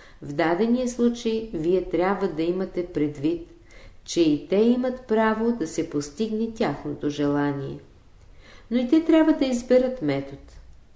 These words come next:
Постижението на вашето желание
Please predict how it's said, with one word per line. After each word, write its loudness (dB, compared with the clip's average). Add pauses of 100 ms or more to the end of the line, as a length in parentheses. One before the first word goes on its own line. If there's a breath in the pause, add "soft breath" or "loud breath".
(340)
Постижението -2
на 0
вашето -4
желание -2